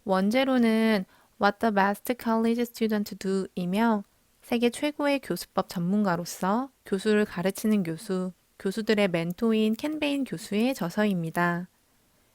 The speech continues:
켄 베인 교수는 창의적인 학생들의 공부법, 교수들의 교수법, 학생들과 교수들이 성장하는 방법 등을 많이 연구하고 강연합니다.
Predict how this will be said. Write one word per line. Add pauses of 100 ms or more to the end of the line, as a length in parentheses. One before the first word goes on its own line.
(140)
켄
베인
교수는
창의적인
학생들의
공부법, (500)
교수들의
교수법, (960)
학생들과
교수들이
성장하는 (440)
방법
등을 (220)
많이
연구하고
강연합니다.